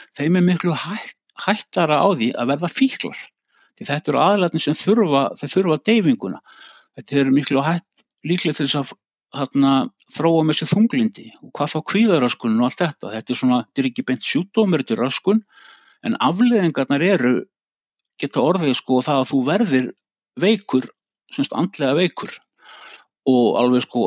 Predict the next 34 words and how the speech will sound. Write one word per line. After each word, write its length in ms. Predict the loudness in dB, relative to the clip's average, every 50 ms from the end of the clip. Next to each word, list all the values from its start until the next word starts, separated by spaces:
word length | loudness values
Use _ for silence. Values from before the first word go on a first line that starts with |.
| -2 -4 -6
sem 240 | -2 0 2 4 4 4
ég 180 | 4 4 2 2
reynda 280 | 0 -2 0 -2 -2 0
varð 320 | 2 2 0 0 -2 -6 -12 _ -8 -8
ekki, 460 | -6 -6 -10 -14 -14 _ -2 -2 -2 -2 -4 -10 _ _ _ _ -20 -20 -20 _ _ _ _ _ _ _ _ -8
ég, 240 | -4 -2 -2 -2 -2 -2
þarna, 360 | -4 -6 -4 -2 0 0 2 0 0 -2 -6 _ _ _ _ _ _ _ _ -12
þetta 140 | -8 -2 0
er 80 | 2
ótrúlegt, 500 | 2 2 0 -2 -2 -2 -2 -2 0 0
en 80 | 2 2
ég 100 | 2 2
var 140 | 2 2 4
rosalega 540 | 2 2 2 2 2 2 4 4 2 2 2
ofvirkur 440 | 2 0 0 0 0 0 2 2
og 120 | 4 2 2
virkaður 500 | 0 -2 -6 -2 0 2 2 2 0 0
og 380 | 0 0 0 -2 -4 -6 -6 -4
en 140 | -2 -2 -2
samt 320 | 0 -2 -2 -2 -2 -2
var 220 | 0 0 2 2 2
ég 180 | 4 4 2
um 80 | 2 2
leið 160 | 2 0 0
þunglyndur. 540 | 0 0 0 0 0 -2 -2 -4 -10 -18 -18 -20 _
Og 160 | -12 -10 -8 -6 -4
þarna, 320 | -4 -2 0 2 2 2 2 0 -2 -6 _ _ _ _ _ _ _ _ _ _ -4
þó 100 | 0 0
ég 100 | 2 2
var 100 | 2 2
ekkert 200 | 0 -2 0 0
að 80 | 2 2
loka 240 | 2 2 2 2 2
minni. 260 | 4 2 2 0 -2